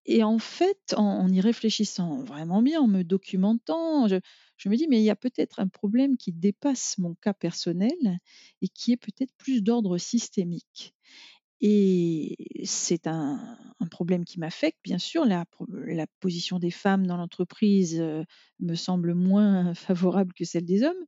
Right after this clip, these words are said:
ou plus exactement de certains hommes. Heu, je réalise qu'il y a une sorte de norme, pas exprimée comme ça, mais une sorte de norme de conformité culturelle qui, heu, <laughs>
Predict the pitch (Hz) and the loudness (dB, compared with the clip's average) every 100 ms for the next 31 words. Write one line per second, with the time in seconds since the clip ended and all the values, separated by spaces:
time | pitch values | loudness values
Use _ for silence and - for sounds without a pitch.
0 | _ 339 403 - 381 311 247 240 - 233 | _ 2 2 0 0 2 4 2 2 0
1 | 202 196 _ _ - 170 165 - 359 - | 2 0 _ _ -2 -2 -2 -2 -2 -2
2 | - 175 - 170 170 175 330 392 _ - | -4 -4 -4 -10 -4 -4 -6 -12 _ -20
3 | - - - 196 _ 180 175 160 - 190 | -18 -18 -18 -20 _ -2 -2 -2 0 0
4 | 180 277 285 285 226 208 240 226 - 170 | 2 2 4 4 4 4 4 2 -2 -6
5 | 170 - 202 165 202 - 73 - - - | -6 -6 -6 -4 -2 -2 -6 -8 -12 -10
6 | - 190 196 240 320 220 175 170 180 _ | -4 2 4 4 2 0 0 -2 -6 _
7 | 180 190 190 - - 202 208 190 180 - | 2 2 2 -6 2 4 4 0 -6 -2
8 | 320 233 190 180 - 185 180 180 208 247 | 2 4 2 0 -4 -2 0 2 4 4
9 | 180 - 254 277 240 233 - 226 202 160 | 2 0 -2 2 4 4 2 2 4 2
10 | - 214 202 - 185 208 202 156 - _ | -4 -8 -6 -2 2 4 2 -2 -10 _
11 | _ _ _ - - 185 170 165 160 147 | _ _ _ -12 -4 -2 2 2 2 0
12 | - 165 208 202 202 | -2 -4 -6 -6 -6